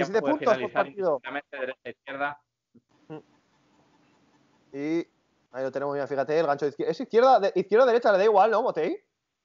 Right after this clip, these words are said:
Speaker 2: Exactamente, es lo mejor que tiene, lo que me refería
Speaker 1: Taponadora,
Speaker 2: antes. Ella puede
Speaker 1: noventa y cinco en el
Speaker 2: finalizar.
Speaker 1: pac doce.
Speaker 2: Sí, sí.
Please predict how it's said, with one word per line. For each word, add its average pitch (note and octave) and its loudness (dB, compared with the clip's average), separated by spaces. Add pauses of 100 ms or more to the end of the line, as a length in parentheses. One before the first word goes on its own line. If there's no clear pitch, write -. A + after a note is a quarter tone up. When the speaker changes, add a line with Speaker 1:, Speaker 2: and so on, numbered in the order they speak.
(300)
Speaker 2:
Exactamente, B2+ -4
es G#2+ -10
lo B2 -8
mejor B2 -8
que A2+ -8
tiene, G#2 -8
lo E3 -2
que - -6
me F#3 4
refería - -4
Speaker 1:
Taponadora, F#3+ 4
Speaker 2:
antes. - -6 (120)
Ella - -6
puede F#3 0
Speaker 1:
noventa F3+ -2
y F3 -8
cinco G#3+ -6
en F#3 -4
el E3+ -8
Speaker 2:
finalizar. F3+ 0
Speaker 1:
pac - -2
doce. G#3+ -10 (760)
Speaker 2:
Sí, A2+ -20
sí. A2+ -16